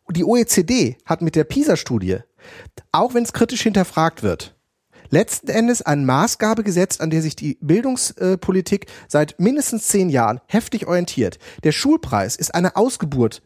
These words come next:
der pisa-Geschichte. Natürlich ganz kritisch gesehen und mit neuen Ansätzen und sowas, aber letzten Endes ist das alles eine Sache. Es gibt Lobbyverbände, die auf die Schule einwirken. Und in dem Sinne sag ich,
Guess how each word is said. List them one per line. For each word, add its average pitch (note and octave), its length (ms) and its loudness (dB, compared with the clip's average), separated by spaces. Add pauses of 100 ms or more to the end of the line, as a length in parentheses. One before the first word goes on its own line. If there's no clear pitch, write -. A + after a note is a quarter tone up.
der B2+ 120 2
pisa-Geschichte. A#2 1200 -4 (280)
Natürlich C3+ 520 0
ganz C3+ 260 -2
kritisch - 340 -2
gesehen G#2+ 360 0
und A2+ 120 -6
mit - 160 -6
neuen C3+ 340 2
Ansätzen B2 500 0
und G#2+ 100 -6
sowas, A#2 240 -4
aber D3 100 0
letzten G#3+ 340 0
Endes D#3 280 -2
ist D3+ 100 -6
das - 220 -2
alles A3+ 260 2
eine F3 240 -2
Sache. B2+ 320 -2 (320)
Es - 200 -4
gibt - 220 -2
Lobbyverbände, E3 840 0 (320)
die D#3 180 -6
auf D#3 160 -2
die C#3+ 100 -6
Schule C4 400 0
einwirken. D#3+ 440 2
Und D#3+ 60 -6
in D#3+ 140 0
dem G3 160 0
Sinne A3 220 0
sag F3+ 260 0
ich, - 100 -20